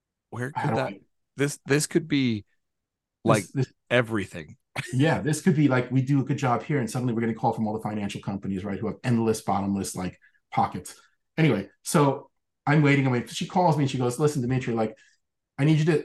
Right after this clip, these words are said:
Speaker 2: I, so here's the thing." She's like, "Forget about the hosting. You didn't, you didn't get that. I B M got that." I'm like, "I B M?" I'm like, "They weren't even at the table." She's like, "Yeah, they didn't really come, but they gave, they, hopefully that keeps them quiet," is what she said.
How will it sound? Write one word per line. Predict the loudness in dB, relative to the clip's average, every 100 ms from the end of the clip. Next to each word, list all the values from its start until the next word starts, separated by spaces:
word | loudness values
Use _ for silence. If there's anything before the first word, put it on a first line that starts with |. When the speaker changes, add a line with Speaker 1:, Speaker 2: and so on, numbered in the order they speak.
| 0
Speaker 2:
I, | -2
so | 2 2
here's | 2 2
the |
thing." | 0 -2
She's | -2 -2
like, | -4 -4 -6
"Forget | 2 4
about | 4 4
the |
hosting. | 2 2 -2
You | -2
didn't, | -2 -4 -2
you |
didn't | 0 0
get | -2 -2
that. | -2
I | -2
B | -2
M | -2
got | -4 -10 -12
that." | -14 -16 _ _ -6
I'm | -4
like, | -4 -10
"I |
B | -14 -2
M?" | -2 -2 -10
I'm |
like, | -12 -12
"They | -6
weren't | 0 2
even | 2
at | 0
the |
table." | 0 0 0 -2 -10 _ _ _
She's | 0
like, | 0 2
"Yeah, | 4 6 6 6 2 -6 _ _ -2
they | 2
didn't | 4
really | 2
come, | 0 0 0 -2
but | -2
they | 0 -2
gave, | 0 2 2 0 -12 -10 -10
they, | -2 -2 -2 -18 -12
hopefully | 0 4 6
that | 4 2
keeps | -2 -2
them | -4 -6
quiet," | -2 0 0 -4 -18 -14
is | -10
what | -10 -10
she | -12
said. | -8 -10 -10